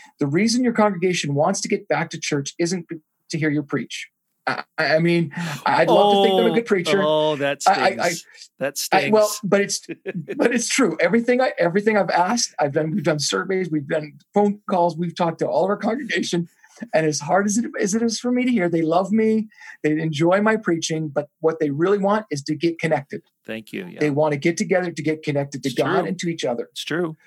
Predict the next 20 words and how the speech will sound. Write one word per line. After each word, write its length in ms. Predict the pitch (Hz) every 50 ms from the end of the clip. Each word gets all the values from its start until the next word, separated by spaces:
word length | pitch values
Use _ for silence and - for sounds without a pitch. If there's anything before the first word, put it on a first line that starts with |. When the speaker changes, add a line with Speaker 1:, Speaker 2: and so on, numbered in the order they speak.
| _ _ -
Speaker 1:
So, 320 | - - 202 180 175 170 -
okay, 340 | 170 - - 180 143 156 156
so, 400 | - - 175 175 175 165 - _ _ _ _ -
so 220 | - - 180 165
when 240 | 170 165 185 180 175
we 120 | 165 160 139
gather, 760 | 135 170 185 233 330 339 269 170 160 127 - 160 175 202 - _ _ _ _ _ _ _ _ _ _ -
my 140 | 160 165 165
question 420 | 165 - 220 214 202 - - 180
has 140 | 165 156 143
been 180 | 143 165 160 143
for 140 | 151 151
our 80 | 143 143
team, 400 | 139 - - 262 254 208 160 151 -
how 200 | - - 190 214
do 80 | 240 247
we 140 | 240 220 190
increase 400 | 175 170 - - 208 190 165 -
connection? 640 | - - 151 156 180 202 - - - 143 - - _ _ _ _
Speaker 2:
Yeah. 280 | - 101 101 110 117 101